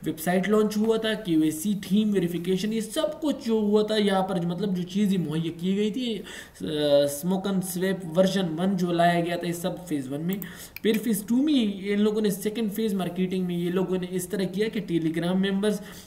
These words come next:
जो है ना दस हज़ार तक पूरी की स्टेक की हुआ trash और उसके अलावा और भी चीज़ें की। और third phase में इन लोगों ने इस तरह किया कि दस हज़ार होल्डर तक पूरी की और बहुत ही अच्छी खासी तरीके से, और फोर होल्डर तो आपको पता भी है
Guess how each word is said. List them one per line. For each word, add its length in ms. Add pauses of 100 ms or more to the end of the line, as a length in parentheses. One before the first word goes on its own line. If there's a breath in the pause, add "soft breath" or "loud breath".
(140)
जो 140
है 60
ना 80
दस 180
हज़ार 180
तक 220
पूरी 160
की 160
स्टेक 340
की 80
हुआ 180
trash 680
और 220
उसके 260
अलावा 200
और 200
भी 120
चीज़ें 320
की। 240 (320 loud breath)
और 220
third 160
phase 280
में 180
इन 60
लोगों 220
ने 60
इस 160
तरह 140
किया 160
कि 100
दस 200
हज़ार 160
होल्डर 320
तक 120
पूरी 300
की 240
और 200
बहुत 280
ही 60
अच्छी 160
खासी 280
तरीके 320
से, 100
और 140
फोर 240
होल्डर 320
तो 160
आपको 200
पता 260
भी 180
है 80